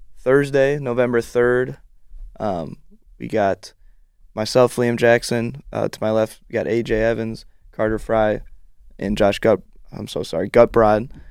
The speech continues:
And, uh, um, we have a lot of drama to talk about here. Um, N B A has been just all over the place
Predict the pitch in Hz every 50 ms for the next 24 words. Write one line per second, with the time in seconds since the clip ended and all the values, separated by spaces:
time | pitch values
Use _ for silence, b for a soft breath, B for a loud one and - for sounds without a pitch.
0 | B B B B B - - - _ _ - - - 104 98 104 101 104 104 101
1 | 98 107 - - - - - - 104 104 98 90 90 - - - - - - -
2 | - - _ _ - - - - - - 117 123 131 131 127 120 120 113 110 117
3 | 120 123 127 123 - - 117 110 - 110 117 113 113 113 107 101 101 95 - 107
4 | 101 101 - 95 98 98 98 110 104 104 104 - - - _ _ - 87 101 101
5 | 95 87 87 - - _ _ _ _ _ _ _ _ _ _ _ _ - 110 117
6 | 113 120 117 117 117 117 113 110 113 123 127 - - - 113 107 104 - - 110
7 | 110 110 110 107 107 113 - - _ _ _ _ _ _ _ _ _ _ _ _
8 | _ _ - _ _ _ _ - - - 113 107 107 - - - - 117 120 123
9 | 117 110 117 117 113 - - 113 117 117 - - - -